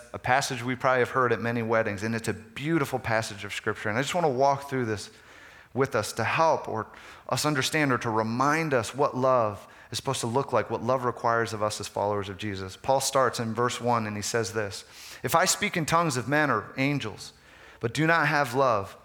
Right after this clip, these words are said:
I am only a resounding gong or a clanging cymbal." Meaning you could be the best communicator, best orator, you could wax eloquently on any subject, any topic, in any language, at any point in time. But if you don't have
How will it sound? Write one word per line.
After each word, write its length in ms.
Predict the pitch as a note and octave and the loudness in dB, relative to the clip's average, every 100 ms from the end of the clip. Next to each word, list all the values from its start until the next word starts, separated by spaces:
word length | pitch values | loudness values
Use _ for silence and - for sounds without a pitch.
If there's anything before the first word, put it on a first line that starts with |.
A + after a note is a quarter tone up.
| - _ _ _ | -20 _ _ _
I 80 | B2+ | 2
am 120 | C3+ C3 | 2 0
only 260 | C#3+ D#3 D3+ | -2 0 2
a 60 | |
resounding 640 | B2 A#2 B2 A#2+ A2+ G#2 | 2 2 2 2 0 -4
gong 420 | G2 A#2+ C3+ D3+ D3+ | 0 2 4 2 -2
or 180 | G#2+ | -2
a 60 | G#2 | -2
clanging 560 | - B2 A#2+ C3 B2+ B2 - - | -2 -2 -2 -2 -6 -8 -14 -10
cymbal." 560 | - C3 B2 G#2+ F2 - - - - - - - | -2 0 0 -2 -4 -12 -20 -20 -20 -20 -14 0
Meaning 240 | F#3 E3 | 2 4
you 100 | E3 | 2
could 140 | G#3+ F3 | 2 0
be 80 | |
the 100 | E3 | 2
best 500 | C3+ D#3 C#3 - - - | 4 4 4 0 -6 -4
communicator, 720 | D3 F#3 F#3+ F#3+ F#3+ F#3 F#3+ | 2 4 4 4 4 6 4
best 320 | C#3+ C3+ - - | 4 2 2 2
orator, 560 | G3+ G3+ F#3+ G3 F#3 F#3 | 4 4 4 4 4 4
you 180 | E3+ | 0
could 180 | G3 D#3+ | 0 2
wax 320 | C#3 F3 E3 - | 4 4 2 2
eloquently 580 | E3 F#3 F3+ F#3 E3+ E3 | 4 4 2 0 2 4
on 160 | C3+ B2 | 4 2
any 240 | F3+ F#3 | 0 2
subject, 440 | - F3 D#3 F3 - | 2 2 2 0 0
any 200 | D3 C3+ | 0 0
topic, 460 | - E3+ E3+ E3 - | 2 2 2 0 0
in 180 | A#2+ | -2
any 280 | A2+ C#3 C3+ | 0 0 2
language, 640 | A#2+ C3+ F#3 G#3 G#3+ G#3 C3+ | 2 4 4 2 2 2 2
at 140 | B2+ | 2
any 200 | D3 F#3+ | 4 2
point 300 | F#3 F3+ E3+ | 0 0 0
in 80 | D#3+ | 0
time. 380 | D#3 E3 C3 F#2 - - - | 2 2 2 -2 -14 -20 -8
But 120 | - C3+ | 0 0
if 120 | C3+ | 2
you 240 | D#3+ G3+ | 2 4
don't 360 | F#3+ F#3 F#3 D3 | 4 4 2 2
have 400 | D#3 D#3 D#3 | 2 2 2